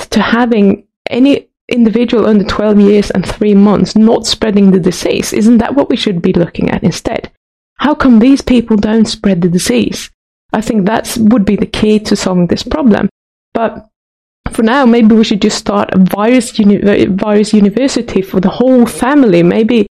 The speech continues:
no discrimination here. Maybe Delta can bring Omicron and Delta and Gamma and Pi, and maybe even Omega can go there and teach, we can teach them how to behave so that we can make sense of this virus.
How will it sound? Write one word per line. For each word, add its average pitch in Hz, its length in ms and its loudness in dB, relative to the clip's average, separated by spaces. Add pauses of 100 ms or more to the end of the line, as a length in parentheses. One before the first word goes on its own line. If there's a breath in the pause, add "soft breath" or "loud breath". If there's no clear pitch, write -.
(300)
no 254 200 2
discrimination 208 720 0
here. 208 240 2
Maybe 208 440 2
Delta 220 440 -4
can 208 180 -2
bring 202 380 0
Omicron 214 600 0
and 190 300 0 (140)
Delta 214 340 -2
and 180 140 -2
Gamma 208 260 0
and 185 160 0
Pi, 247 300 -2
and - 200 2
maybe 226 320 2
even 214 320 2
Omega 226 460 2
can 208 220 2
go 196 240 2
there - 300 -2 (100)
and 202 260 0
teach, - 440 -4 (460)
we 214 80 -2
can 214 120 0
teach 269 340 -2
them 196 240 0
how 214 280 0
to 214 160 -2
behave 240 460 2
so - 120 -4
that 190 120 0
we 190 100 2
can 196 160 0
make 185 160 0
sense 214 340 0
of 180 140 -2
this - 180 -4
virus. - 500 -6